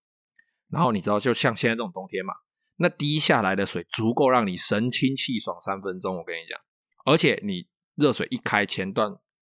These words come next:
那个管内水是冷的吧？这前段送水的时候，有的时候温度太低哦，那一喷哦，你会叫出来。那如果你家里是顺热式的，刚好管内没有水，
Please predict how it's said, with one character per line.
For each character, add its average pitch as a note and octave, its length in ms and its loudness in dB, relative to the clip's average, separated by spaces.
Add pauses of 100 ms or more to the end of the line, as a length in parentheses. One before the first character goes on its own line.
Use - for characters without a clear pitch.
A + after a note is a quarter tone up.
那 B2 80 0
个 G#2+ 80 -4
管 F#2 160 -2
内 G#2+ 100 -2
水 F#2+ 140 -4
是 G2 100 -6
冷 G2+ 140 0
的 - 280 -6
吧？ - 200 -14 (580)
这 G#3 100 0
前 E3 220 4
段 F#3 140 4
送 E3+ 320 2
水 G2+ 160 0
的 G2 100 0
时 G2 100 -2
候， B2 80 4
有 A2 140 -2
的 F#2+ 140 -4
时 F#2 100 -6
候 G#2+ 120 2
温 A#2+ 200 2
度 A#2 160 0
太 A2 240 0
低 G2+ 340 -4
哦， F#2 120 2
那 B2 60 0 (100)
一 - 100 -4 (100)
喷 G#2 240 -2
哦， F#2+ 120 -4
你 F#2 80 -12
会 G#2+ 80 -4
叫 F#2+ 240 -2
出 F#2+ 180 -6
来。 F2 140 -6
那 A#2+ 100 -2
如 A2 140 0
果 G#2 160 -2
你 F2 80 -8 (280)
家 A2+ 180 2
里 F#2+ 100 0
是 F#2 100 -4
顺 G2+ 300 2
热 G2 160 2
式 - 160 -2
的， F2 100 -8
刚 A2 160 -2
好 A2 100 -2
管 - 240 -4
内 G#2 120 -6
没 F#2 100 -6
有 E2+ 140 -10
水， - 240 -8